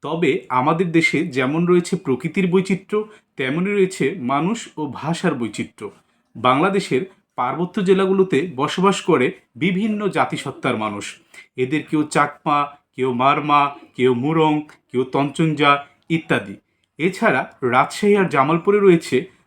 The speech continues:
সাঁওতাল ও রাজবংশীদের বাস। তাদের রয়েছে নিজ নিজ ভাষা। একই দেশ, অথচ কত বৈচিত্র্য। এটাই বাংলাদেশের গৌরব। সবাই সবার বন্ধু, আপনজন। এদেশে রয়েছে নানা ধর্মের লোক,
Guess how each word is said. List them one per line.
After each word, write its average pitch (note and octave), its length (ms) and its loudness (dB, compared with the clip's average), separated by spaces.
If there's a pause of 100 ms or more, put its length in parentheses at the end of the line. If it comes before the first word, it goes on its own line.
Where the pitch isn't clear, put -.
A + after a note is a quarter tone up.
(100)
সাঁওতাল F3 640 2
ও C#3 120 -2
রাজবংশীদের D3+ 840 0 (400)
বাস। A2 460 -6 (340)
তাদের D#3+ 320 0
রয়েছে F#3+ 400 -2 (100)
নিজ D#3 240 0
নিজ E3 220 0
ভাষা। A#2+ 460 -4 (420)
একই E3 320 0
দেশ, A#2+ 380 -4
অথচ C3+ 300 -4 (140)
কত G#3+ 260 0
বৈচিত্র্য। C3+ 680 -2 (440)
এটাই G3+ 480 0
বাংলাদেশের C#3 640 0
গৌরব। A#2 360 -2 (340)
সবাই G3+ 520 2
সবার C#3 360 -2
বন্ধু, A2+ 420 -8 (280)
আপনজন। B2 560 -2 (360)
এদেশে E3+ 340 -2
রয়েছে F#3+ 440 0 (260)
নানা F#3+ 380 0
ধর্মের C#3 400 -2
লোক, G#2 260 -12